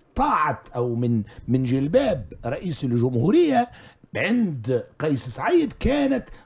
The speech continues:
بالذهاب إلى جلباب آخر، وهو جلباب حركة النهضة والحزام البرلماني.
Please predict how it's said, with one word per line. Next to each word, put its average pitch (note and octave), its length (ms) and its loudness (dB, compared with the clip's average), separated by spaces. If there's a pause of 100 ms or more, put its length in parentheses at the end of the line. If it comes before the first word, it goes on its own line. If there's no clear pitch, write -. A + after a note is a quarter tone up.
بالذهاب D#3+ 640 0
إلى D#3+ 400 0
جلباب C3+ 580 0
آخر، D#3 420 -2
وهو A2+ 260 0
جلباب C3+ 520 -2
حركة A2 440 -6 (340)
النهضة C3 480 -2
والحزام C3 640 0 (100)
البرلماني. B2 760 -2